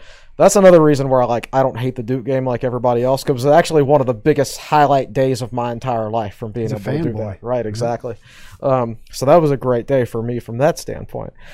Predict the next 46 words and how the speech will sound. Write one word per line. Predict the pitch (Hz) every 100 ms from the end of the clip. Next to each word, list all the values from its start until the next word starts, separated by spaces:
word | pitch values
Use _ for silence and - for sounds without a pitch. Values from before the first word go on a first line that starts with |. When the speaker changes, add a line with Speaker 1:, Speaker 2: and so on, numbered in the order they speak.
| - -
Speaker 1:
I | 175
think | 262 220
what | 185 165
I'll | 151
remember | 139 143 131
from | 123
that | 135 147
game | 143 123 113
is | 98 113 104
the | - 117
turnaround, | - 143 143 131 113 110 107 107 - - - - _ _ _ -
not, | 147 185
not | 165 214
just, | 127 160 135 - - - - _ - _ _ -
not | 156
just | 180 170
for | 156
Virginia | 123 127 151 117
Tech, | 208 - -
but | 123
for | 127 107
Duke | 127 151 -
too. | - 175 180 - - - - - - - _ -
Like, | 131
Virginia | 120 160 202
Tech | 190 175
is | 147
seven | - - 160 160 160
and | 139 131
three | 135 139 135 123 110 - - - -
and | - -
could | 190
easily | 214 254 196 147
be | 135
ten | 127 147 120
and |
oh. | 123 131 - - -
All | 156 180
those | 156 131
three | - 143 139
losses | 127 131 131 117
were | 120 117
really, | 131 127 120
really | 123 117
tight, | 104 147 123 -
and | 117